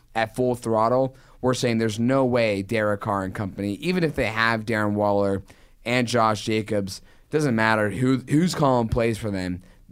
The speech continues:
no one is beating this defense, especially not Derek Carr and the Raiders. However, Stephon Tuitt is unavailable, so I think that's why we're a little more hesitant to say Derek Carr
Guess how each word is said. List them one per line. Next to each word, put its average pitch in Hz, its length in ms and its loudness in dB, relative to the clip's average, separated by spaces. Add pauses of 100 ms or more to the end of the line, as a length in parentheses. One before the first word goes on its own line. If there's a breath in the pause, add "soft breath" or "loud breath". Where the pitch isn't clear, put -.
no 147 200 2
one 139 160 4
is 117 100 -2
beating 117 240 -2
this 107 160 -4
defense, 107 320 -6
especially 120 460 -2
not 104 220 -2
Derek 101 260 -2
Carr 104 160 -2
and 95 80 -2
the 92 80 -4
Raiders. 92 460 -2 (260 soft breath)
However, 147 380 4
Stephon 127 360 -2
Tuitt 120 240 -2
is 107 140 -4 (140)
unavailable, 104 880 2 (220 loud breath)
so - 120 -2
I 127 60 4
think 156 180 -2
that's 139 300 2
why 131 160 2
we're 120 140 2
a 113 80 2
little 127 340 0
more 120 240 0
hesitant 104 480 -8
to 104 80 -10
say 101 400 -4 (300 soft breath)
Derek 147 300 0
Carr 131 420 2